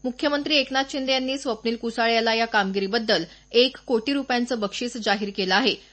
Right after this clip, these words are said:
कुस्तीमध्ये भारतासाठी वैयक्तिक पहिलं पदक पटकावणाऱ्या खाशाबा जाधव यांच्यानंतर तब्बल बहात्तर वर्षांनी स्वप्नीलनं राज्याला वैयक्तिक पदक पटकावून दिलं, असा गौरवपूर्ण उल्लेख शिंदे यांनी केला.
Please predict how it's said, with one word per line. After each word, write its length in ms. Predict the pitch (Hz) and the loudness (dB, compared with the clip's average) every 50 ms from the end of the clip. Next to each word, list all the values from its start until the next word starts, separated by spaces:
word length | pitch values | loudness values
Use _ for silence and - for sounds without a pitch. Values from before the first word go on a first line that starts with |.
| - _ _ - | -20 _ _ -6
कुस्तीमध्ये 580 | - 269 262 - - 302 294 285 269 247 311 277 | -6 -6 -4 -2 -2 0 0 0 0 2 0 2
भारतासाठी 580 | 285 285 233 233 226 247 240 254 247 240 285 | 2 2 2 2 0 0 0 -2 -2 -4 -2
वैयक्तिक 500 | 262 233 214 208 220 214 - - 247 233 - | -2 2 2 2 2 0 -2 -8 -10 -6 -4
पहिलं 240 | 233 208 240 233 233 | -2 0 0 0 0
पदक 260 | 233 240 233 233 247 240 - | -2 -2 -2 -2 -4 -2 -2
पटकावणाऱ्या 540 | 226 202 - - 214 214 214 208 208 214 220 220 | -4 -4 -2 -2 -2 0 2 2 2 2 0 0
खाशाबा 420 | 220 196 185 - 220 202 214 214 | -2 -2 -2 0 -2 0 0 0
जाधव 320 | 202 208 190 180 214 214 | 0 0 0 0 0 0
यांच्यानंतर 600 | 208 202 185 185 - 196 214 247 254 - 196 170 170 - - - - - _ - | 0 -2 -2 -2 -2 0 0 0 2 2 2 0 0 -2 -8 -18 -20 -6 _ -2
तब्बल 260 | 247 214 226 254 254 | -2 2 2 0 2
बहात्तर 480 | 220 208 226 233 240 233 - - 277 | 2 2 2 2 0 -2 -2 -2 0
वर्षांनी 480 | 285 269 254 254 - 262 240 240 240 262 | 0 0 -2 -2 -2 -2 0 0 -2 -4
स्वप्नीलनं 580 | 262 - 208 196 - 208 220 220 214 220 233 247 247 - - - - | -4 -4 -6 -4 -2 -2 0 2 2 2 2 0 -2 -8 -14 -6 2
राज्याला 480 | 220 226 226 214 208 240 247 247 262 | 6 6 6 6 4 2 2 4 4
वैयक्तिक 480 | 254 220 202 202 214 214 - - 277 277 - | 2 4 2 2 0 0 -4 -8 -8 -4 -4
पदक 180 | 233 202 226 226 - | -2 -2 -2 -4 -4
पटकावून 380 | - 214 202 - 208 190 185 202 | -4 -6 -4 -4 -4 -2 -2 0
दिलं, 220 | 202 220 214 175 - - - - _ - | 2 2 2 2 0 -2 -8 -14 _ -6
असा 200 | 233 - 262 247 | 0 2 2 2
गौरवपूर्ण 540 | 233 233 226 233 247 254 - 285 277 277 | 4 4 4 4 2 2 0 -2 -2 -2
उल्लेख 300 | 277 269 247 233 226 226 233 233 | -2 0 0 2 2 2 2 0
शिंदे 320 | - - - 226 214 208 220 | -4 -6 -4 -2 -2 0 0
यांनी 240 | 233 214 180 170 180 | 0 0 0 -4 -2
केला. 280 | - 240 220 214 170 | 0 2 4 4 4